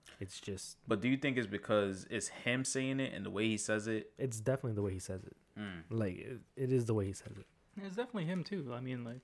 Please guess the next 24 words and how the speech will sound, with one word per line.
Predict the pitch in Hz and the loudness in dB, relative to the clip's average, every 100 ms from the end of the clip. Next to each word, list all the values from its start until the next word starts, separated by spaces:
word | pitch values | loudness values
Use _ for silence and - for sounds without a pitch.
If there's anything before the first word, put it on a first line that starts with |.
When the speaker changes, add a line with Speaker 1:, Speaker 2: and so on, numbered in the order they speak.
| _ | _
Speaker 1:
Yeah, | 180 151 | -2 -2
Speaker 3:
he's | 90 | -2
Speaker 1:
because | - 170 - | 0 4 6
Speaker 3:
a | |
Speaker 1:
he's | 127 | 6
a | |
Speaker 3:
controversial | 147 156 139 135 139 131 | 6 8 8 6 6 2
person, | - 175 151 120 123 | -2 -2 -2 -8 -4
so | 127 | -2
it's | 90 87 | -2 -2
Speaker 1:
Right. | 127 | -4
Speaker 3:
like, | 127 | -6
of | - - - - - _ _ | -16 -20 -20 -20 -20 _ _
course, | 180 156 | 2 2
whatever | 139 147 127 | 4 4 2
he | 127 | 0
says | 151 143 120 | 2 2 0
is | 120 | -6
gonna | 127 123 | -6 -6
be | 120 123 123 | -4 -4 -2
up | 120 127 | -2 -4
for, | 123 | -4
like, | 113 113 | -4 -4
debate. | - 120 127 127 | -6 -2 -2 -4